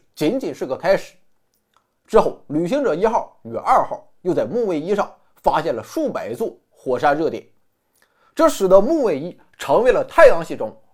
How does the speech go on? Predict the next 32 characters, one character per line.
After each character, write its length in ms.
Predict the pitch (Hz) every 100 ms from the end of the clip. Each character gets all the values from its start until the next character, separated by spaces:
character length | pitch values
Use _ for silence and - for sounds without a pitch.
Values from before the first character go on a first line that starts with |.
| _
火 320 | _ 107 98
山 220 | - 190
活 220 | - 117
动 180 | 175 196 _ _ _
最 300 | 302 330 170
活 200 | - 120
跃 140 | 143
的 100 | 113
地 120 | 107
方， 160 | 104 - _ _ _ _ _ _ _ _ _
而 160 | 135 156
它 160 | 233
产 320 | - - 101
生 140 | 110 220
的 80 | 185
能 220 | 120 156
量 180 | 165 - _ _ _ _ -
竟 160 | 302
然 160 | 247 220
是 100 | 220
地 260 | - 302
球 180 | 175 139
上 240 | 185 - - _
所 440 | - - - 139 -
有 180 | 202 208
火 200 | - 113
山 260 | 139 135 - _ _
总 300 | 143 113 101
和 180 | 135
的 80 | 196
两 220 | 190 104
倍。 200 | 127 196